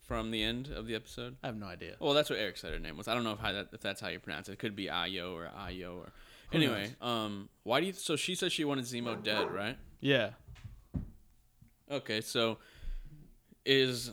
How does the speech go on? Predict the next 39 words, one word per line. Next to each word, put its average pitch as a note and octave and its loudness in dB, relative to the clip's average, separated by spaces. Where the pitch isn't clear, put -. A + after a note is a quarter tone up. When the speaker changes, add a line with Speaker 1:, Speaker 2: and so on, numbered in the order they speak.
Speaker 1:
Falcon, C3 0
I A2+ 0
mean, B2 4
is A2 -2
Winter A#2+ -2
Soldier A#2 -2
going A2+ -2
to A2+ -8
help A2+ -4
her A2 -4
kill A2 -4
him? B2+ -8
Speaker 2:
Nah. A2+ 4
I C3+ 6
feel F#3+ 10
like, F3+ 12
I - 4
feel E3+ 8
like D#3 8
they're C#3+ 4
trying C#3+ 4
to C3 0
get B2+ 2
him A#2+ 2
to A2+ -8
go A2+ 4
back A#2 6
to G#2 -4
prison. F#2+ -4
'Cause B2+ -4
he's C#3+ 0
gotta C#3 6
pay C3+ 6
for, C#3 8
uh, C3+ 10
killing, C#3+ 4
uh, C#3+ 4
King D#3 4
T'Chaka - 2